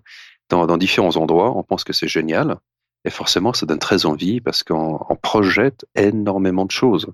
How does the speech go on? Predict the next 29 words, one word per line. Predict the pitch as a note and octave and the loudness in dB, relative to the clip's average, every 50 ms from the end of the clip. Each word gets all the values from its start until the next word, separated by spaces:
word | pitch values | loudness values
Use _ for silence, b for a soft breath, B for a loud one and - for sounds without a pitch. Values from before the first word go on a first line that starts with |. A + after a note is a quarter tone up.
| - b b b b b b b _ _ _ _ _ _ _ | -16 b b b b b b b _ _ _ _ _ _ _
Maintenant, | - F2+ - - A2 A#2 | -4 -2 0 0 0 2
pour | A2+ - | 2 2
avoir | D#2 D2+ D#2 D2+ | 2 4 2 2
voyagé | D2 E2+ E2 E2+ F2 E2 E2+ F2+ F#2+ | 4 2 2 2 2 2 2 2 2
à, | F2 D2+ | 2 2
à | - - D#2+ - - - | 0 -2 -4 -4 -6 -6
différents | - F2 - - E2+ D2+ D2+ | -6 -6 -4 -2 -2 0 0
endroits | - D2+ D#2 D#2+ F2 G2 G#2+ | 0 2 2 2 2 4 2
et | G2+ - | 0 -2
puis | G2+ - D#2+ | -2 -6 -6
vu | D#2 D#2 E2+ F#2 G#2 | -6 -2 -2 -2 0
certains | G#2 - - E2+ - - D#2+ D#2 | 0 -2 -2 -2 0 0 0 0
de | - C#2+ | 0 -2
ces, | - - E2 D#2+ D#2+ D#2 D2+ | -2 0 0 0 0 -2 -2
de | - - | -4 -4
ces | - - D#2 | -2 -2 -2
blogueurs, | - - E2 E2 - - E2+ A2 B2+ G#2+ - - B B B B B B B B _ _ | 0 2 2 2 4 4 4 4 4 2 0 -2 B B B B B B B B _ _
je | - - | -2 0
vous | F2 D#2 | 2 2
assure | E2+ E2 - - G#2 A#2+ B2 - | 2 2 2 0 0 0 0 -2
que, | - - E2 D#2+ D#2 D#2+ D#2 D#2 D2+ | 0 2 2 4 4 2 2 0 0
enfin, | D2 - D#2 D#2 | -2 -4 -6 -6
je | - | -2
t'assure | - E2 - - - G2 F#2+ D#2+ | -2 -2 -2 0 0 2 2 2
et | |
j'assure | C#2+ - C#2+ - - F#2 F2+ | 2 0 -2 0 0 0 2
les, | D#2 D2+ D2 | 2 0 0
les | C#2+ D#2 D#2 F2 | 0 -2 -2 -2
auditeurs | E2+ - - - - F#2+ G2+ A2 A2 | -2 -4 -6 -2 0 2 2 2 2